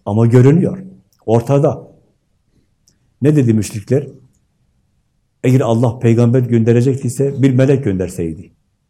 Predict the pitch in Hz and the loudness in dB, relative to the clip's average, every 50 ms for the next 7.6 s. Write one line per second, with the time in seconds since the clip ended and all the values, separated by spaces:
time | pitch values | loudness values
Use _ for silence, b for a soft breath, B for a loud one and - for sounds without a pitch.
0 | _ _ _ _ _ _ _ _ _ _ 120 123 131 151 147 139 143 151 151 139 | _ _ _ _ _ _ _ _ _ _ 0 2 4 4 4 4 4 2 2 4
1 | 139 139 139 139 151 147 143 143 139 147 135 143 - 107 98 101 95 95 92 92 | 4 2 4 2 2 2 2 2 0 0 0 -2 -4 -6 -6 -4 -6 -6 -6 -6
2 | 92 87 87 87 - - - _ _ _ _ _ _ _ _ _ _ _ _ _ | -6 -8 -8 -8 -12 -18 -20 _ _ _ _ _ _ _ _ _ _ _ _ _
3 | _ _ _ _ _ _ _ _ _ _ _ _ _ _ _ _ _ _ _ _ | _ _ _ _ _ _ _ _ _ _ _ _ _ _ _ _ _ _ _ _
4 | _ _ _ _ _ _ _ 98 101 104 110 104 113 117 135 143 - - 120 117 | _ _ _ _ _ _ _ -4 -2 -2 0 2 2 2 2 2 2 2 0 0
5 | 107 117 143 135 123 - - - 127 131 127 123 123 120 120 127 135 135 135 170 | 2 2 0 0 -2 -4 -2 0 2 2 4 4 4 4 4 4 4 6 6 6
6 | 175 170 160 156 170 196 185 170 - - - 113 123 135 139 151 170 139 117 98 | 6 6 6 4 4 2 0 -4 -10 -8 0 2 4 4 4 4 4 2 0 0
7 | 92 95 92 92 - 92 90 85 82 73 58 | 0 -4 -4 -6 -8 -10 -8 -8 -10 -12 -14